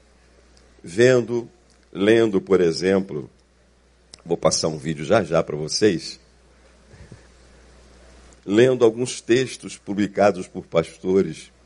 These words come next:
alguns conhecidos, no Facebook, falando sobre o carnaval.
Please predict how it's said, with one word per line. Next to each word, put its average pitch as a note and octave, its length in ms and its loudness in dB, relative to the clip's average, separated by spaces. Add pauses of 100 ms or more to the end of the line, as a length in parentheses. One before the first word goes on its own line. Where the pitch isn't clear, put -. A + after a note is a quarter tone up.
(380)
alguns D#2 360 -6
conhecidos, D#2+ 920 -4 (580)
no D#2+ 120 -4
Facebook, F2+ 920 0 (580)
falando C3 680 0
sobre D#2+ 300 -6
o D#2+ 60 -6
carnaval. C2+ 600 -10